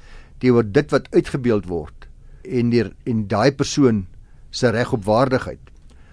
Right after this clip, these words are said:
Dokter Retief sê dis duidelik dat hierdie spotprent bedoel is om skokkende politieke kommentaar te wees. Dat hierdie nie een van daardie spotprente was wat bedoel is om humoristies te wees nie. Probeer nie snaaks wees nie. Hy wil, hy wil skok, hy wil, hy wil, hy wil mense bewus maak van wat aangaan.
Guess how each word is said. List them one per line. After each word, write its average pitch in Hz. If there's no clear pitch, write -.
Dokter 120
Retief 156
sê 170
dis 139
duidelik 135
dat 139
hierdie 127
spotprent 127
bedoel 117
is 131
om 117
skokkende 156
politieke 123
kommentaar 131
te 139
wees. 160
Dat 85
hierdie 123
nie 175
een 151
van 139
daardie 120
spotprente 117
was 98
wat 104
bedoel 107
is 131
om 110
humoristies 110
te 90
wees 76
nie. -
Probeer 117
nie 143
snaaks 104
wees 78
nie. 135
Hy 110
wil, 117
hy 117
wil 113
skok, -
hy 98
wil, 107
hy 117
wil, 110
hy 131
wil 113
mense 120
bewus 135
maak 101
van 98
wat 104
aangaan. 95